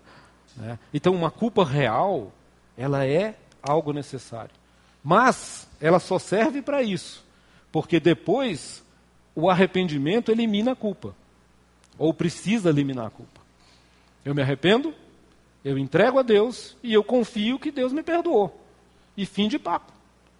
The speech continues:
Siga que segue a vida. Segue adiante. Então receba como princípio de vida o perdão. Pra concluir, concluído mesmo,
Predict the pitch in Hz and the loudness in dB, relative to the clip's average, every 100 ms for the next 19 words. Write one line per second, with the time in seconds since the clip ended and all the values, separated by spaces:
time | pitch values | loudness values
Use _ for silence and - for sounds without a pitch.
0 | _ _ _ _ _ - 180 170 143 143 | _ _ _ _ _ -4 0 0 -2 -4
1 | 135 196 262 262 104 - _ _ _ _ | -2 -2 -4 -8 -12 -18 _ _ _ _
2 | _ _ _ _ _ - - 107 107 147 | _ _ _ _ _ -20 -14 -10 -8 -6
3 | 208 214 - - _ _ _ _ _ - | -4 -4 -6 -18 _ _ _ _ _ -4
4 | 170 160 175 - - 202 127 98 - - | 0 0 0 -2 0 2 0 -12 -16 -20
5 | _ - 156 147 170 151 - 214 - 135 | _ -4 -2 0 -2 -2 -4 -6 -6 -10
6 | 123 123 135 104 90 _ _ _ 123 139 | -10 -10 -12 -14 -18 _ _ _ -8 -4
7 | 123 120 101 90 _ _ _ _ _ _ | -4 -6 -12 -18 _ _ _ _ _ _
8 | _ _ _ _ _ _ _ _ _ _ | _ _ _ _ _ _ _ _ _ _
9 | _ _ _ _ _ _ _ _ _ _ | _ _ _ _ _ _ _ _ _ _
10 | _ - _ _ _ _ _ _ _ _ | _ -20 _ _ _ _ _ _ _ _
11 | _ _ _ _ _ _ _ _ - 220 | _ _ _ _ _ _ _ _ 0 0
12 | 185 190 170 160 175 - 160 - 139 185 | 0 -4 -2 0 0 -2 -8 -4 -4 -4
13 | 135 123 202 143 110 | -4 -6 -6 -6 -10